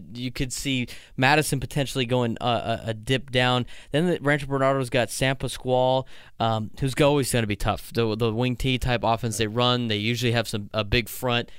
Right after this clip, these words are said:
Um, that's gonna be a tough game for them. Valley Center's gonna be tough. Uh, Point Loma's an interesting matchup, I think, uh, for Rancho Bernardo as well, as they continue to play a couple Western League teams.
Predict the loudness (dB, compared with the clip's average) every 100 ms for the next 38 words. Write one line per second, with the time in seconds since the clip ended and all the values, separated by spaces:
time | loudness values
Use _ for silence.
0 | -18 -8 -4 0 2 2 0 -4 -4 -6
1 | -4 -2 -2 -4 -4 -2 0 0 -2 -4
2 | -2 0 -2 -2 -4 -4 -2 -2 -6 -20
3 | -12 -4 -2 -2 0 0 2 2 4 2
4 | 0 -2 -4 -6 -4 0 0 0 -4 -2
5 | -4 -2 -4 -4 -12 -20 -8 -4 -2 -2
6 | -2 -2 -4 -4 -2 0 -2 -4 -2 0
7 | 2 0 -2 -6 -6 -6 -8 -4 -2 -2
8 | -6 -8 -4 -4 -4 -6 -6 -6 -6 -4
9 | -4 -6